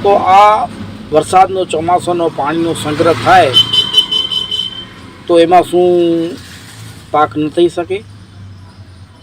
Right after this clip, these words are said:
આવડી બધી જમીન સંગ્રહાઈ જાય તો જમીનો બધી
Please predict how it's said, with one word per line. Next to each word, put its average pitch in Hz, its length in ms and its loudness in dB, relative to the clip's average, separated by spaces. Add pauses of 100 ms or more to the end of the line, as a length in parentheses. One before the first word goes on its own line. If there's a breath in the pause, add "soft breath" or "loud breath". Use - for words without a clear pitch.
(160)
આવડી 160 240 4
બધી 156 260 0
જમીન 151 320 0
સંગ્રહાઈ 156 500 0
જાય 143 300 -4 (640)
તો 139 140 2
જમીનો 151 480 0
બધી 156 760 0